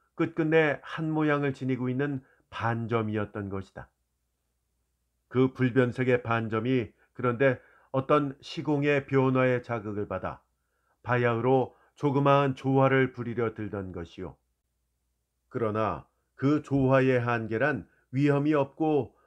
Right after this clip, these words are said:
번연히 속을 짐작할 수 있는 것이라서 당자 경희는 놀라거나 짐짓 피하는 대신 가만히 재미삼아 그를 맞이하려 하는 참이었다. 그리고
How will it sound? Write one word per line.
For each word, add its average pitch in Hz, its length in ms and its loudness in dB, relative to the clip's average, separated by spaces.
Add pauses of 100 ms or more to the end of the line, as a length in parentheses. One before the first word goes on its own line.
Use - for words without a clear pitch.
(120)
번연히 147 480 2
속을 143 380 0
짐작할 139 520 0
수 135 120 -8
있는 120 280 -4
것이라서 92 680 -8 (680)
당자 127 460 2
경희는 131 520 -2 (200)
놀라거나 135 840 2 (200)
짐짓 139 440 -2
피하는 131 380 -4
대신 117 420 -6 (420)
가만히 143 480 2
재미삼아 139 760 0 (240)
그를 139 340 0
맞이하려 113 640 0
하는 107 220 -6
참이었다. 98 640 -12 (1300)
그리고 110 600 -4